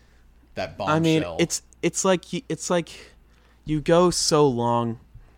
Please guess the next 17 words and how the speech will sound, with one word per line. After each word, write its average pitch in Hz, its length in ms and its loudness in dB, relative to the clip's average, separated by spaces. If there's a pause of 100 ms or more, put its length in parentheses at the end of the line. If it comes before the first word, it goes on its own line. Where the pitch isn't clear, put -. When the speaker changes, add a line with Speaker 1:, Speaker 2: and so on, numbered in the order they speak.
(140)
Speaker 2:
without 127 480 -2
any 135 460 0 (360)
idol 127 500 -2
that's 120 280 -4
actually 135 420 -4
a 120 40 -2
good 113 260 -6
person. 143 520 -2
You 123 100 -6
feel 151 300 0
like 143 280 0
you, 127 280 -2
you're 123 180 -6
just - 400 -12 (480)
thirsty 135 580 0
and 131 120 0
you're 131 180 -2